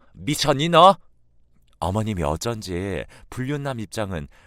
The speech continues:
너무 잘 이해해 주시더라고요. 오죽하시겠어요. 어머님이 불륜녀여서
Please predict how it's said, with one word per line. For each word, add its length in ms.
너무 240
잘 320
이해해 220
주시더라고요. 1040
오죽하시겠어요. 1160
어머님이 440
불륜녀여서 840